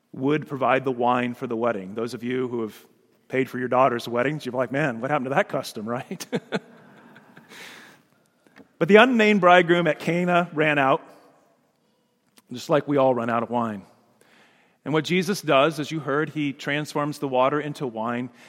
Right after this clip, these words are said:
And if you did the math, it was an overabundance.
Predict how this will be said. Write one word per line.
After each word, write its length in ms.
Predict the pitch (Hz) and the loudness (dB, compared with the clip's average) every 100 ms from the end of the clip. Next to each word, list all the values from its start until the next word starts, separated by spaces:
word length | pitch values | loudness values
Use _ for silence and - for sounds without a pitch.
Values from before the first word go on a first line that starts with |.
| - 151 | -12 -4
And 100 | 156 | -2
if 120 | 170 | -2
you 80 | 170 | 4
did 200 | 202 170 | 4 4
the 60 | |
math, 380 | 156 151 143 143 | 2 2 2 0
it 80 | 139 | 0
was 180 | 139 147 | 0 -2
an 100 | 147 | -4
overabundance. 1500 | 170 170 170 160 160 135 110 - - 135 139 117 92 - - | 0 2 2 0 -2 -4 -6 -4 -2 0 -2 -6 -10 -16 -20